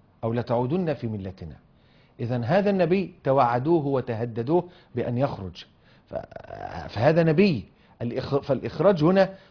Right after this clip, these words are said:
ظاهر واضح. طيب، سيدنا لوط عليه السلام: "أخرجوا آل لوط من قريتكم". ليه بس؟ "إنهم أناس يتطهرون"، والجماعة الطاهرين دول ما ينفعوش معانا أبدًا.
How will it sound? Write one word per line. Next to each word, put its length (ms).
ظاهر 400
واضح. 500
طيب، 240
سيدنا 800
لوط 400
عليه 300
السلام: 420
"أخرجوا 680
آل 60
لوط 340
من 220
قريتكم". 640
ليه 160
بس؟ 420
"إنهم 320
أناس 280
يتطهرون"، 800
والجماعة 380
الطاهرين 320
دول 100
ما 60
ينفعوش 340
معانا 200
أبدًا. 280